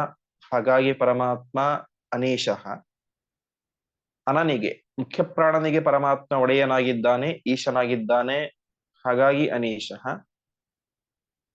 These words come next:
ಜ್ಞಾನಿಗಳಿಗೆ, ಸಮಸ್ತ ಜ್ಞಾನಿಗಳಿಗೆ ಪರಮಾತ್ಮ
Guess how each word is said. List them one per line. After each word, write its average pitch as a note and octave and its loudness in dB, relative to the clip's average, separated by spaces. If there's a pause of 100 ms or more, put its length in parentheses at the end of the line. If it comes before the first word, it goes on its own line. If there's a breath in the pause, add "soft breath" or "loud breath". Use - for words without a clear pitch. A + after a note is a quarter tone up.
(140)
ಜ್ಞಾನಿಗಳಿಗೆ, C3+ 0 (480)
ಸಮಸ್ತ D3+ -2
ಜ್ಞಾನಿಗಳಿಗೆ C#3 0
ಪರಮಾತ್ಮ C#3 0